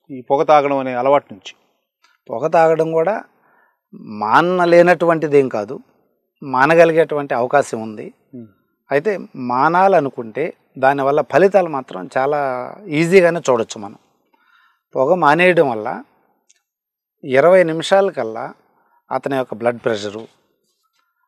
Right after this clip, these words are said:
Speaker 2: ఆ, హార్ట్ బీటు, ఇవన్నీ కూడా ఒక ఇరవై నిమిషాలకే నార్మల్ స్థితికి వచ్చేస్తాయి.
Speaker 1: పొగ తాగడం ఆపేస్తే?
Speaker 2: ఆపేస్తే. ఒక, for example, సిగరెట్ తాగాడు, సిగరెట్ తాగిన తర్వాత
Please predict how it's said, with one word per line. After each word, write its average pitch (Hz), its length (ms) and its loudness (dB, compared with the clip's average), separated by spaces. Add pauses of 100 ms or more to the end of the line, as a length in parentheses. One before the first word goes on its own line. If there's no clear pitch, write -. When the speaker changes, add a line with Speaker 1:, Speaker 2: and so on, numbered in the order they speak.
(140)
Speaker 2:
ఆ, 123 60 -8
హార్ట్ 131 360 2
బీటు, 110 440 -10 (1000)
ఇవన్నీ 151 380 4
కూడా 202 320 2
ఒక 160 200 -4
ఇరవై 156 240 4
నిమిషాలకే 180 500 -4
నార్మల్ 156 420 0
స్థితికి - 320 -12
వచ్చేస్తాయి. - 420 -20 (320)
Speaker 1:
పొగ 151 160 2
తాగడం 156 360 2
ఆపేస్తే? 131 500 -2
Speaker 2:
ఆపేస్తే. 147 440 0
ఒక, 135 420 -8
for 123 160 -2
example, 139 300 -4
సిగరెట్ 143 400 2
తాగాడు, 120 320 -2
సిగరెట్ 160 380 -8
తాగిన 135 260 -4
తర్వాత 120 460 -8